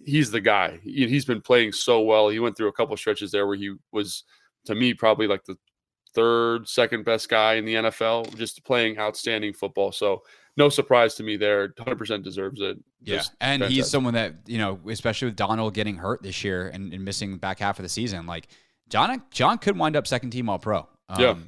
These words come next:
Speaker 2: I, I don't think that's out of the realm of possibility. You know, I'd be really surprised if he makes first team, but it's also, I mean, who knows?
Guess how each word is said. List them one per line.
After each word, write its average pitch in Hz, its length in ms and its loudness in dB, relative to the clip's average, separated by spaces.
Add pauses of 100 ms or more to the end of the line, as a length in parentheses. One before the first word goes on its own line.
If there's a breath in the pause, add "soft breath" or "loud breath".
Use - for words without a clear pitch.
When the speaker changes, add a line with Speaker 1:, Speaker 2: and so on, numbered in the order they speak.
Speaker 2:
I, 107 160 -2
I - 120 -6
don't 123 160 -2
think 113 160 -6
that's 110 160 -6
out 104 80 -2
of 101 40 -4
the 98 80 -8
realm 95 200 -10
of 80 60 -20
possibility. 90 520 -8
You 82 80 -12 (260 soft breath)
know, 107 100 -4
I'd 104 40 -2
be 110 100 -4
really 123 220 -2
surprised 104 320 -2
if 92 40 -8
he 95 40 -6
makes 92 160 -6
first 101 240 -4
team, 147 220 -2
but 101 240 -2
it's 98 160 -6
also, 131 240 -2
I - 80 -8
mean, 107 160 -4
who 107 120 -4
knows? 120 260 0